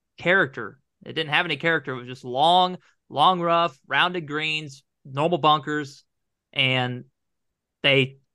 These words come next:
d-, went through a restoration just like Southern Hills did. And now it's, it's opened up more. There's less trees. There's more short grass. There's, there's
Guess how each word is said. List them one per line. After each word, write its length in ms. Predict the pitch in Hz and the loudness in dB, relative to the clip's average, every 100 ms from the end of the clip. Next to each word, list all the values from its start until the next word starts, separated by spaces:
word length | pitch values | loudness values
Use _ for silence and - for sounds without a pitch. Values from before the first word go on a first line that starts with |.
| _ _ _ 147 | _ _ _ -10
d-, 80 | 139 | -4
went 180 | 135 147 | -2 0
through 220 | 160 160 | 2 2
a 40 | |
restoration 640 | 143 160 139 151 170 196 135 | 2 0 -2 -4 -4 -4 -8
just 200 | 139 135 | -10 -4
like 160 | 147 139 | -4 -4
Southern 300 | 156 147 135 | -6 -6 -6
Hills 240 | 175 156 | -6 -8
did. 300 | 127 123 127 _ _ _ _ | -8 -8 -8 _ _ _ _
And 360 | 135 131 127 123 | -2 0 0 0
now 260 | 131 143 | 2 2
it's, 200 | 139 139 - | 2 -4 -12
it's 200 | 139 - | -14 -6
opened 380 | 143 143 151 135 | -4 -2 -2 2
up 160 | 156 | 2
more. 240 | - 165 165 | 0 -2 -2
There's 240 | 139 135 | -4 -10
less 240 | 131 123 123 | -8 -8 -8
trees. 480 | - 175 175 175 139 | -6 0 2 0 -2
There's 220 | 131 135 | -6 -10
more 160 | 120 | -14
short 320 | 123 - 165 156 | -12 -4 -4 0
grass. 300 | 160 151 139 | 0 0 -2
There's, 260 | 135 135 135 _ - | -10 -10 -18 _ -12
there's 280 | 123 123 | -12 -12